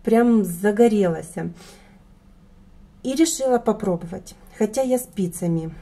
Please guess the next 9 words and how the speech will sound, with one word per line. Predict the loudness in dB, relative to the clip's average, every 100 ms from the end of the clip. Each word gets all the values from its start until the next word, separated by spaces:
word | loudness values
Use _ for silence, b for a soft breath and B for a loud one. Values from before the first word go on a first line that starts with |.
| B B
не | 0 2 4
вяжу, | 2 0 -2 -2 -4 -6 -20 -20 -20 -20 -4
но | 2 4 4
когда | 2 -4 0 2 2
есть | 0 -2 -2 -6 -18 -20 -20 -20 -20 -20 -20 -20
цель, | -2 0 0 -2 -14 -20 -20 -20 -20 -20 -20 -20 -20 -20 -18 -20 -20 -20 -20 -8
то | -4
нет | 0 0 0 -4
препятствий. | -8 -6 -8 -10 -12 -14